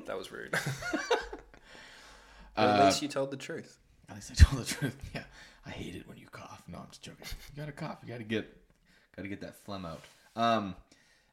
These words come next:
Speaker 2: uh, random thought just popped into my head. I used to lie to, <laughs> to priests all the time.
Speaker 1: Were you
Speaker 2: Mm-hmm.
Speaker 1: an altar boy?
Speaker 2: I was an altar boy. That's not when I lied to the priest, though.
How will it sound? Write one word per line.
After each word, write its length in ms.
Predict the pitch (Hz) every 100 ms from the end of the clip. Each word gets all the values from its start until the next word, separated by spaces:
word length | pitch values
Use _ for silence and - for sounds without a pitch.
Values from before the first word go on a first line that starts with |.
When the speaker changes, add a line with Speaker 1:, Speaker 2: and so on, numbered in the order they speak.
| -
Speaker 2:
uh, 320 | 85 80 76 - - -
random 340 | 117 117 117
thought 300 | - 104 101
just 120 | 92
popped 240 | - 90 95
into 100 | 92
my 80 |
head. 120 | 95 -
I 60 | 113
used 200 | 127 131
to 60 |
lie 680 | 117 110 107 110 107 101 92 - - _ _ _ _ _
to, 420 | - 98 92 90 78 - _ _ _ _ _ _ -
<laughs> 800 | - 123 - - - - - -
to 80 |
priests 600 | 135 - 131 92 - - -
all 160 | 92 104
the 80 | 170
time. 400 | - 95 73 - - _ _ _ _ _ _ _ - 90
Speaker 1:
Were 80 | 110
you 140 | 113 110
Speaker 2:
Mm-hmm. 40 |
Speaker 1:
an 60 | 101
altar 220 | 101 -
boy? 240 | 90 85 101 _ _ _ _ _ _ _ _ _ _
Speaker 2:
I 100 | 127
was 240 | 123 127 123
an 60 |
altar 220 | 131 131
boy. 380 | 120 117 117 143 -
That's 160 | 127
not 200 | 135 131
when 80 | 135
I 60 | 131
lied 300 | 104 98 101
to 60 | 104
the 100 | 98
priest, 320 | - 98 -
though. 260 | 92 101